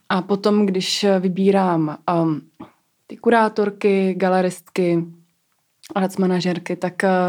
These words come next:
tam je to v podstatě možná na <laughs> dost podobné bázi, <clears throat> jelikož, eh, dlouho sleduji jejich práci, jejich činnost.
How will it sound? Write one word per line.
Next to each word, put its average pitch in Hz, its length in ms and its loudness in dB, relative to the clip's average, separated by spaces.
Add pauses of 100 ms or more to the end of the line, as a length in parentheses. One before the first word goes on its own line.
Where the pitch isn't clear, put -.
(120)
tam 190 360 2
je 196 80 2
to 202 100 -6
v - 60 -18
podstatě 214 720 0 (160)
možná 226 500 4
na 226 120 4
<laughs> 240 220 -4
dost 240 200 2
podobné 240 340 4
bázi, 185 460 0 (400)
<clears throat> 254 400 6
jelikož, 190 460 -2
eh, 190 140 0
dlouho 196 440 2
sleduji 196 480 2
jejich 196 280 -2
práci, 180 460 -2
jejich 196 220 -6
činnost. 180 520 -2